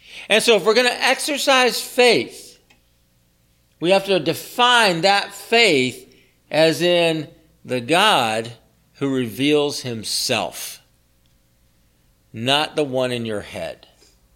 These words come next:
'Cause faith in the God in your head isn't gonna produce anything. And that's why that is important. That's a distinctive,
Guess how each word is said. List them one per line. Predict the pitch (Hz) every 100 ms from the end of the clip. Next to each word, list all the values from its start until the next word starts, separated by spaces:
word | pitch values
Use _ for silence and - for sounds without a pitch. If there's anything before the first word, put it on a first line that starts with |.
| _ _ _ _ _ _ _ _ _ _ _ _ -
'Cause | 120 -
faith | - 170 190 233 -
in | 175
the | 151
God | 117 143 151 170
in | 170
your | 147 139
head | 127 180 156 104 95 - _ _ _ _ _ _ _ -
isn't | 120 117
gonna | 120
produce | 110 107 117 101
anything. | 87 85 - _ _ _ _ _ _ _ _ _ _ _ _ _ _ _ _ _ _ _ _ _ -
And | 113 107
that's | 117 151 202 -
why | 190 175 156
that | 120 113 139 175 -
is | 131
important. | 131 117 - - 220 220 151 107 - - _ _ _ _ -
That's | 143 160
a |
distinctive, | 120 113 - - - 233 247 - 120 95 92 -